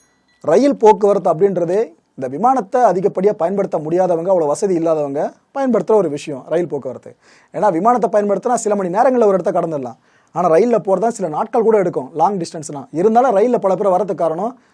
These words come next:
விமானத்துல போற அளவு காசு இல்ல. So சாமானிய மக்களோட ஒரு பெரும் போக்குவரத்து சாதனம்னு எடுத்துக்கிட்டீங்கன்னா ரயில் தான். அப்பேற்பட்ட ரயில்வே துறையில நிறைய புதுவரவு ரயில்களும்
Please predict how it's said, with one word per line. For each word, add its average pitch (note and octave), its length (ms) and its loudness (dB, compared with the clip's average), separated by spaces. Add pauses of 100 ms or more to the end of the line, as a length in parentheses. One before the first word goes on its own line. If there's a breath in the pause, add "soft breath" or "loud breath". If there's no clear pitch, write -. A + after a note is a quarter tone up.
(160 soft breath)
விமானத்துல G3 400 0
போற F3 120 2
அளவு G#3+ 180 2
காசு - 220 -2
இல்ல. A#2+ 100 -12 (140)
So F#3+ 80 -2 (140)
சாமானிய A#3+ 500 2
மக்களோட D#3+ 380 0 (260)
ஒரு E3 200 2
பெரும் A#3+ 320 4
போக்குவரத்து A3+ 540 0
சாதனம்னு F#3+ 320 0
எடுத்துக்கிட்டீங்கன்னா D#3+ 640 -6
ரயில் G3 240 -2
தான். - 120 -12 (600 soft breath)
அப்பேற்பட்ட F#3 600 4
ரயில்வே C#4 240 4 (100)
துறையில D3+ 260 2 (1040)
நிறைய C#4 300 4 (260)
புதுவரவு B3 480 2
ரயில்களும் F#3+ 400 0